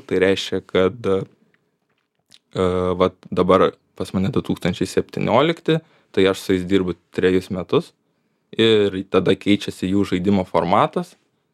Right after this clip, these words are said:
ir tada pereina kitas treneris. Ir pas mane ateina vėl kiti du tūkstančiai septyniolikti arba dabar jau bus du tūkstančiai dvidešimti. Ir tada iš,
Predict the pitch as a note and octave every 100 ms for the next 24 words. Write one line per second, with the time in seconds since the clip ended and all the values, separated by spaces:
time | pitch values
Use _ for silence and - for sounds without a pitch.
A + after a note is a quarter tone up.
0 | _ _ _ _ G#2+ A2 A2+ F#2+ G2 -
1 | F#2 F#2+ F#2+ G2 - - - - F#2 F2+
2 | - - - G2 - - F#2+ F#2+ F#2 -
3 | G#2 F#2+ G2 F#2+ F#2+ F#2 E2 - _ _
4 | _ _ _ - F#2+ - B2 _ C3+ -
5 | F2+ - F2 - - - - F#2 G#2+ B2
6 | A#2+ - G#2 G2 G2+ G2 G2 D3 B2+ F#2+
7 | C#3+ F#2+ A2 G#2 - G2+ - F#2+ F#2+ F#2
8 | G2 - F#2 B2 _ _ _ _ _ _
9 | _ _ - F#2+ F#2 - F#2 G2+ G2+ -